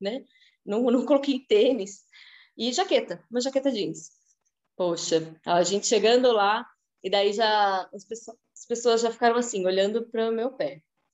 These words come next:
Daí você fala, Meu, estamos só nós dois aqui, não tem o guia ainda, né? <laughs> Então fica um pouco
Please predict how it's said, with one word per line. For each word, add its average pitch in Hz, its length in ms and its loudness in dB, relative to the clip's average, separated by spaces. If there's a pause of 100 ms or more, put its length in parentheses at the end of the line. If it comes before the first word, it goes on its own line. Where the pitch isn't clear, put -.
(880)
Daí 165 220 0
você 170 140 -4
fala, 170 300 -2
Meu, 170 420 -2 (680)
estamos 175 320 -4
só 185 160 0
nós 196 180 4
dois 202 220 6
aqui, 233 280 4
não 185 160 2
tem 208 160 6
o 208 60 8
guia 208 220 6
ainda, 202 420 4
né? 196 180 -2 (140)
<laughs> - 300 -2 (1160)
Então 254 420 4
fica 277 260 2
um 247 80 4
pouco 247 300 4